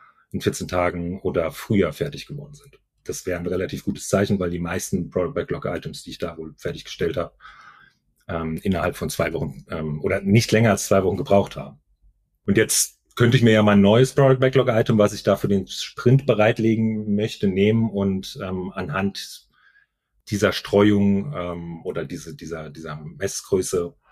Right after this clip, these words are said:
ähm, versuchen, das neue Product Backlog Item mindestens so klein zu schneiden, dass es unter diese Schwelle fällt. Also, dass es halt auch in vierzehn Tagen oder weniger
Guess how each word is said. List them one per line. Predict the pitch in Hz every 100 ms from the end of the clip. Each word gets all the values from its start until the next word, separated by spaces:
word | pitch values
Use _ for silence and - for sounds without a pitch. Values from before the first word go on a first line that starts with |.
| _ _ _ _ _
ähm, | 85 80 80 80 82
versuchen, | - 87 101 113 110 101 98 -
das | 90 -
neue | 90 101
Product | 98 95 92
Backlog | 92 90 87 -
Item | 90 147 92 98 101 -
mindestens | 98 120 131 - -
so | 123 139
klein | - 101 101
zu | -
schneiden, | - 87 85 87
dass | 92 90 -
es | - - - -
unter | - 98 90 85
diese | 90 90
Schwelle | - 107 120
fällt. | - 147 - _ _ _
Also, | 85 82
dass | 82 -
es | -
halt | 87 -
auch | 95 78
in |
vierzehn | - - -
Tagen | 82 80
oder | 82
weniger | 82 87 71 73